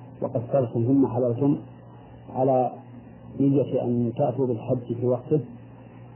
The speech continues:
فإنه لا شيء عليكم حيث انصرفتم من الإحرام قبل أن تحرموا. وأما إن كان ذلك بعد الإحرام فإنه يجب عليك الآن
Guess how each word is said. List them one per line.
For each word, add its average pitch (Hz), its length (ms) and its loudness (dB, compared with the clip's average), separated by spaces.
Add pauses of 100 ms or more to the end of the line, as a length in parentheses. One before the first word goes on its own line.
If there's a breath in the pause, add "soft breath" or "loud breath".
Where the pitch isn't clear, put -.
(240)
فإنه 151 340 4
لا 165 120 6
شيء 135 200 0
عليكم 123 500 0 (640)
حيث 135 200 2
انصرفتم 139 600 4 (1900)
من 123 100 4
الإحرام 131 520 2 (760)
قبل 131 180 4
أن 120 140 2
تحرموا. 113 420 -2 (1300)
وأما 143 320 4
إن 143 180 4
كان 143 200 4
ذلك 135 280 2
بعد 120 260 2
الإحرام 117 480 0 (1600)
فإنه 139 460 4
يجب 135 220 4
عليك 120 340 4
الآن 120 380 0